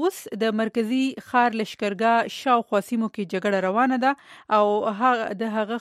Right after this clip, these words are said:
ښار یې په مؤثره توګه محاصره کړې ده. او د اتوار په ورځ د شام اپوزیشن کنټرول لاندې ادلیب صوبې او ترکیې ترمنځ پولې باندې ترسره شوې یوې بمي چاودنې کې خواوشا پنځلس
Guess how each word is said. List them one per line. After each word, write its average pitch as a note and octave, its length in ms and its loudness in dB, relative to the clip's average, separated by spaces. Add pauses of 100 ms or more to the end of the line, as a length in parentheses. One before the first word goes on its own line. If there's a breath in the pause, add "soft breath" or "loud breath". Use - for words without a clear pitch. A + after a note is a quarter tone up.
ښار B3+ 340 2
یې G#3+ 320 -6
په A3 60 -2 (100)
مؤثره G3 420 -6
توګه G3 460 -8
محاصره F#3 480 -8
کړې F3 220 -8
ده. F3 60 -10 (1200 soft breath)
او F#3 120 -4 (120)
د F#3+ 100 -4
اتوار G3+ 320 0
په G3 140 0
ورځ G3+ 200 -2
د G3+ 140 -4
شام G#3 300 -4
اپوزیشن G3+ 580 -8
کنټرول G3+ 400 -4
لاندې G3+ 420 -4
ادلیب F#3+ 380 -8
صوبې A3+ 260 -2 (420 loud breath)
او A3+ 60 6 (140)
ترکیې B3 420 -2
ترمنځ A3+ 480 -2
پولې A#3 260 -2
باندې G#3+ 600 -2
ترسره G3+ 400 -6
شوې A3 240 -2 (180)
یوې G3 180 -2 (120)
بمي G3 240 -2 (160)
چاودنې F#3+ 440 -4
کې G3 100 -6 (120)
خواوشا F#3+ 480 -4
پنځلس G3+ 480 -4